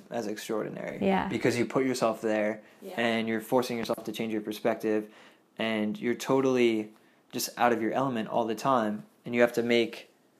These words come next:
Speaker 1: home out of this ever-changing trail.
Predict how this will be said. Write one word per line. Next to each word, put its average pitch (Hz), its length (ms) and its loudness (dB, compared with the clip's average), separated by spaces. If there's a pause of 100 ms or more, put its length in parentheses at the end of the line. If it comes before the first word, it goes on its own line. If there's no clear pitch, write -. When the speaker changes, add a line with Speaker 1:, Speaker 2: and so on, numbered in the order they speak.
(140)
Speaker 1:
home 117 500 2 (240)
out 113 200 4
of 110 360 2 (140)
this 113 500 -2 (120)
ever-changing 113 1300 2
trail. - 420 -2